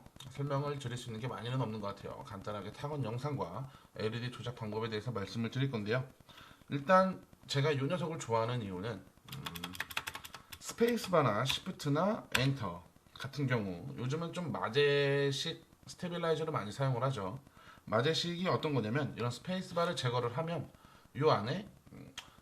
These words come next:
축은 가운데 하나만 있고 나머지는 이제 철사로 된 스테빌라이저가 부착이 되어 있는데 얘는 양 끝에도, 어, 전부 다 체리 스위치가 장착이 되어 있습니다. 굉장히 좋아요.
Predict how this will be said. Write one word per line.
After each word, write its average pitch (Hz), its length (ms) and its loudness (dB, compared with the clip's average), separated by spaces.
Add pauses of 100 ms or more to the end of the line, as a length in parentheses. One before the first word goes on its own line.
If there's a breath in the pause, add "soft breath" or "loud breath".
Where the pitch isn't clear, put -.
축은 233 400 4
가운데 131 380 2
하나만 190 340 2
있고 110 400 -4
나머지는 101 420 -6
이제 92 240 -8
철사로 202 540 2
된 92 180 -8
스테빌라이저가 127 720 0
부착이 113 300 -4
되어 104 100 -4
있는데 98 400 -2 (340 loud breath)
얘는 131 160 2
양 117 200 2
끝에도, 117 480 -4 (300)
어, - 220 -12
전부 107 280 -6
다 92 400 -10 (320 loud breath)
체리 170 360 -2
스위치가 139 800 0
장착이 98 400 -8
되어 95 220 -2
있습니다. 92 640 -6 (960)
굉장히 160 300 0
좋아요. 110 340 0